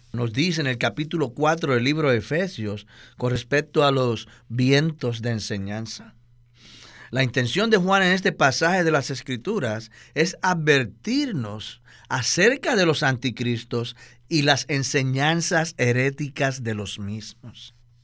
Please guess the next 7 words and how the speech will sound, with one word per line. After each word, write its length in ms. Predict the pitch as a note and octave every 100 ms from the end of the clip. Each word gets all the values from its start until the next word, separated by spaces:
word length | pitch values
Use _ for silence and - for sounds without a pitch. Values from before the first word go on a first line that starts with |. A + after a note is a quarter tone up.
| _ _ - - - - - -
Es 120 | D3+
como 160 | D3 F#3
si 120 | F3+
Juan 300 | D3 D#3 F3+
nos 160 | F3 D3+
estuviese 480 | C#3+ D3+ C#3+ D#3 E3+
diciendo, 640 | C#3+ - D3+ D3+ A#2+ F#2+